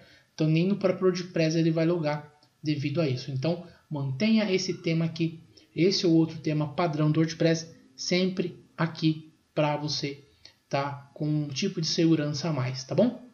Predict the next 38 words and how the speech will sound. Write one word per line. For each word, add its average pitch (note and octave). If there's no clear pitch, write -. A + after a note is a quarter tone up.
Então A#3
é F3
isso, D3+
essa D3+
aula D#3+
fica F3+
por G#3+
aqui. G#3+
Voltando F3
aqui, -
o F3
plugin F3+
que F3
você E3
vai D#3
usar C#3+
é D#3
esse D#3+
aqui, F#3
ó, C3
tá? D3+
File E3+
Manager. D#3
Então, F#3+
ele D#3
tem E3+
algumas D#3+
versões D3+
aí, D#3
você D#3+
pode C#3+
pesquisar C#3
File D3
Manager F3
ou D3
F C3+
T F3
P, E3+